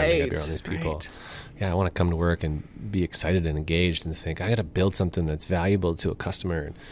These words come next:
Speaker 1: I wanna show it to them and see them get excited about it." And
Speaker 2: Right.
Speaker 1: that's the kind of stuff we wanna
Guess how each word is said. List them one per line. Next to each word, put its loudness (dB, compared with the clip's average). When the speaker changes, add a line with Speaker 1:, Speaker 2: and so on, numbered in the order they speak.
Speaker 1:
I -8
wanna 2
show 8
it 6
to 0
them 4
and 0
see 2
them 4
get 4
excited 4
about -2
it." -6
And -16
Speaker 2:
Right. -6
Speaker 1:
that's -2
the -2
kind 2
of 0
stuff 0
we 0
wanna 0